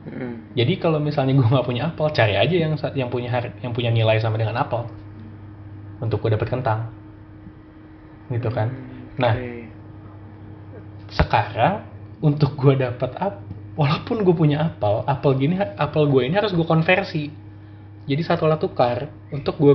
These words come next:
Speaker 2: untuk gue mendapatkan kentang lo. Nah, tapi kan alat tukarnya sekarang ber-, diem, nggak bergerak, nggak berputar.
Speaker 1: Hmm.
Speaker 2: Gimana gue bisa dapetin, gimana gue bisa nuker apel gue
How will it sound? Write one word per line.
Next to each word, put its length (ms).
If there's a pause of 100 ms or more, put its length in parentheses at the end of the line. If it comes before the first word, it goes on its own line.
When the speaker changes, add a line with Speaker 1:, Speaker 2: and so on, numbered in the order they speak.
(180)
Speaker 2:
untuk 260
gue 160
mendapatkan 400
kentang 400
lo. 160 (2500)
Nah, 200 (280)
tapi 200
kan 160 (360)
alat 200
tukarnya 300
sekarang 260
ber-, 320 (240)
diem, 400 (320)
nggak 160
bergerak, 420 (1080)
nggak 180
berputar. 560 (1500)
Speaker 1:
Hmm. 320
Speaker 2:
Gimana 400
gue 200
bisa 220
dapetin, 460 (500)
gimana 460
gue 200
bisa 240
nuker 300
apel 380
gue 260